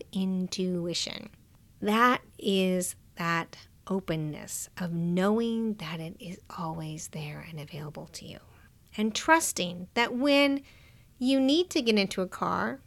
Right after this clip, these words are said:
that those skills are there. And that no matter what car you get into, you will be able to function.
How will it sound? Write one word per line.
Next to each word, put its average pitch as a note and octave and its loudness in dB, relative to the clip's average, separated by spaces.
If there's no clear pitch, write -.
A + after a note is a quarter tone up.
that D4 2
those D#4 4
skills E4 2
are C#4+ 2
there. E4+ 2
And C#4+ 6
that G3 6
no C4+ 6
matter C#4+ 8
what C4 6
car C#4 8
you B3+ 4
get A3 2
into, B3 2
you B3 4
will C4+ 6
be G#3+ 2
able G#3+ 4
to F3+ -4
function. - -6